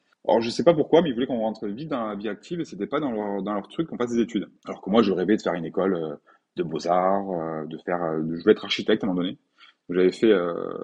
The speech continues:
mais à côté de ça, ma mère m'inscrit dans des stages. J'avais fait un stage de céramique, j'avais fait un stage chez un architecte, j'avais fait un stage, euh, je pense qu'elle, elle voulait, mais bon, elle était quand même, euh, mon père, il, il,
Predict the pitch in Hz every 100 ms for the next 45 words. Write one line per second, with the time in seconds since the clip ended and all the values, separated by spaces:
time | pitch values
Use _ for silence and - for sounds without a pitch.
0 | - - - - 185 135 120 120 151 120
1 | 143 147 113 - 113 101 - 104 107 95
2 | 95 90 101 92 87 98 101 107 113 -
3 | - 82 87 85 - 98 92 90 - 87
4 | 87 87 - 107 107 - _ - 87 82
5 | 85 85 101 95 85 - _ - - -
6 | 120 156 135 113 107 117 143 135 104 98
7 | 85 - 104 95 87 87 85 85 87 90
8 | 95 78 82 - -